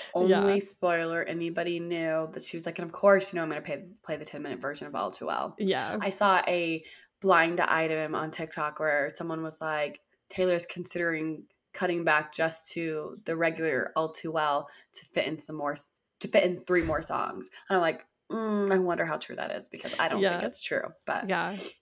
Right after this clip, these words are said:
Speaker 1: And it
Speaker 2: yeah.
Speaker 1: was a really fun moment, like, having that ten-minute version, getting to
Speaker 2: It
Speaker 1: sing
Speaker 2: was.
Speaker 1: it. Like,
Speaker 2: Yes.
Speaker 1: it was so
Speaker 2: F the
Speaker 1: fun.
Speaker 2: patriarchy.
Speaker 1: Yeah.
Speaker 2: Like,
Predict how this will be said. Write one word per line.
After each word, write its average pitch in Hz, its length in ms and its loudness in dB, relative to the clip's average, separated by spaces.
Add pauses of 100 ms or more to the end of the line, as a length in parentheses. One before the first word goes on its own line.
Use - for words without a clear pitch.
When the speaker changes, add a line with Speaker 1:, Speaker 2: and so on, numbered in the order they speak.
(160)
Speaker 1:
And 311 140 8
it - 40 10
Speaker 2:
yeah. 381 60 6
Speaker 1:
was 381 180 4
a 302 100 6
really 202 320 6
fun 175 360 0
moment, 160 400 -4
like, 180 280 -4 (100)
having 175 420 -2
that 175 320 -4 (240)
ten-minute 175 480 -2
version, 175 640 -4 (420)
getting 185 300 2
to 185 60 0
Speaker 2:
It 180 100 -4
Speaker 1:
sing 175 220 -2
Speaker 2:
was. 170 180 -2
Speaker 1:
it. - 240 -2
Like, 180 180 -4
Speaker 2:
Yes. 214 400 2 (160)
Speaker 1:
it 202 160 -2
was 202 220 -4
so 208 180 4
Speaker 2:
F - 60 -6
the - 80 -8
Speaker 1:
fun. - 80 -6
Speaker 2:
patriarchy. 214 960 0
Speaker 1:
Yeah. 220 260 8 (380)
Speaker 2:
Like, 302 100 8